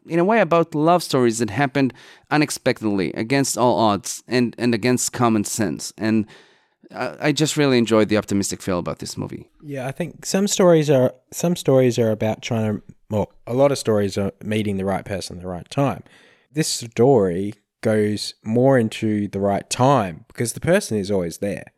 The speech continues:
Speaker 2: It's just the time that's interesting. Like, they've gotta, they've gotta change as people before they can get together.
Speaker 1: Yeah.
Speaker 2: You know what I mean? Like, it's, it's not like they missed the opportunity to get together when they were twenty-two or twenty-eight, like,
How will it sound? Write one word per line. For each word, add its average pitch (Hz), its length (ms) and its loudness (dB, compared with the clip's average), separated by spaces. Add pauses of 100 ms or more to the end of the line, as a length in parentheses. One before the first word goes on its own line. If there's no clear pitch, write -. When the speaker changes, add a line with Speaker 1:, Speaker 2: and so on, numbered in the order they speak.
(460)
Speaker 2:
It's - 240 -4
just 160 220 -4
the 117 80 -2
time 110 380 -2
that's - 200 -8
interesting. - 500 -8
Like, - 220 -12
they've 110 220 -4
gotta, 101 400 -2 (200)
they've 123 200 -4
gotta 147 220 2
change 117 760 -2 (180)
as 120 220 -4
people 104 580 -4 (460)
before 104 340 -2
they 90 140 -6
can 87 140 -12
get - 160 -14
together. - 240 -6
Speaker 1:
Yeah. 131 100 4
Speaker 2:
You 113 60 2
know 113 80 0
what 123 80 0
I - 20 0
mean? 143 160 2
Like, 120 220 0
it's, - 280 -8 (500)
it's - 180 0
not - 120 2
like 143 240 0
they 123 160 2
missed 113 640 0 (120)
the 117 120 2
opportunity 107 680 -2
to 92 100 -12
get 101 220 -2
together 95 300 -6
when 92 220 -4
they 92 140 -6
were 90 560 -8
twenty-two 95 600 -8
or 85 120 -8
twenty-eight, 92 580 -4 (500)
like, 92 280 -8